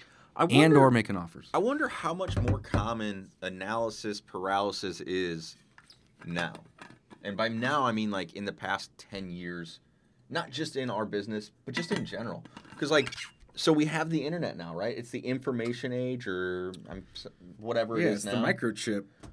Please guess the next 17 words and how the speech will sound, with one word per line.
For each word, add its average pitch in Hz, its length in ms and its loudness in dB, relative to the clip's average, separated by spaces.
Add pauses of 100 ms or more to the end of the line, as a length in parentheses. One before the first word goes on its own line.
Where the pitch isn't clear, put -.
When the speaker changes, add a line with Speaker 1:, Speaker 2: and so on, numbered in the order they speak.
(100)
Speaker 1:
Like, 120 260 4 (1160)
there's 208 200 10
so - 380 4
much 196 240 -2
information 185 560 -2
out - 160 -8
there, - 140 -18
Dave. 110 300 -12 (1400)
Like, 139 120 -6
how 147 200 2
can 190 160 0
you 175 120 0
not 165 260 -4
be 277 120 2
overwhelmed 90 480 -2
with 71 200 -12
it? - 140 -16